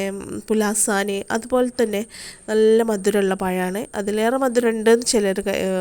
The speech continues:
പറയുന്നു. അതിലേറെ മധുരമൊന്നും, ഏ, എനിക്ക് തോന്നിയിട്ടില്ല. ഏ, എന്നാലും നല്ല മധുരമുണ്ട്. പിന്നെ അതിൻ്റെ, ഏ, ഒരു പ്രത്യേകത ഇതിൻ്റെ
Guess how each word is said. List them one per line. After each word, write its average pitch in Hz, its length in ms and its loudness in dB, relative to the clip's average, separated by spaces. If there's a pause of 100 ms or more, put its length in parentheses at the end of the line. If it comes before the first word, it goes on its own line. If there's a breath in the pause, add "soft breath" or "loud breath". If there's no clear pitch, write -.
പറയുന്നു. 185 480 -4 (140)
അതിലേറെ 208 440 0
മധുരമൊന്നും, 214 540 0 (480 loud breath)
ഏ, 208 120 -4 (160)
എനിക്ക് 208 280 -6
തോന്നിയിട്ടില്ല. 196 640 -2 (560)
ഏ, 202 120 -2 (260)
എന്നാലും 214 400 0
നല്ല 196 240 0
മധുരമുണ്ട്. 190 580 -2 (960)
പിന്നെ 226 440 0 (120)
അതിൻ്റെ, 226 540 2 (680 loud breath)
ഏ, 262 100 -4 (280)
ഒരു 254 160 0
പ്രത്യേകത 254 540 2 (280)
ഇതിൻ്റെ 240 460 -2